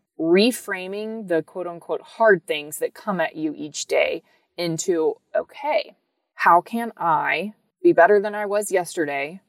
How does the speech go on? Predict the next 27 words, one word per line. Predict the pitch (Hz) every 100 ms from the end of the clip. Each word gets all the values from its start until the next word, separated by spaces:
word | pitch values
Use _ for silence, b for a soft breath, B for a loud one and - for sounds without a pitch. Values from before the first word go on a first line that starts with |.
| _ _ _ _ -
in | 175
handling | 170 190 175 156 151 143
this | 147
situation? | - 170 - 160 143 - - - _ _ -
If | -
this | 220 262
situation | 302 277 247 214 208
would | 180
have | 165
happened | 170 - 170
a | 156
week | 226 208
ago, | 190 175 165 160 160 _ _ -
this | 269 269
is | 285 269
how | 277
the | 285
old | 311 233
Allison | 151 - - -
would | 151
have | 160
handled | 160 160 160 175
it. | 180
And | 160 175 214
now | 262 262 240 -
I | 190 190 196
have | 170